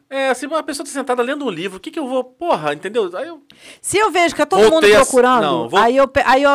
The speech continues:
Speaker 2: já tá todo mundo falando mesmo, não, entendeu? Aí eu chego e, e, e pego carona. Se for algu-, se for alguém que eu rea-, realmente acho que vale a pena.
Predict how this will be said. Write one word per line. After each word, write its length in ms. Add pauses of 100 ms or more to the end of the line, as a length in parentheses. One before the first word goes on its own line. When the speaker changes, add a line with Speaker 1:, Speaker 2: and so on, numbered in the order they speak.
Speaker 2:
já 100
tá 100
todo 160
mundo 120
falando 260
mesmo, 280
não, 300
entendeu? 400
Aí 140
eu 120
chego 280
e, 220 (120)
e, 60
e 60
pego 240
carona. 360
Se 80
for 80
algu-, 260
se 140
for 140
alguém 200
que 80
eu 60
rea-, 240
realmente 400
acho 160
que 60
vale 160
a 40
pena. 220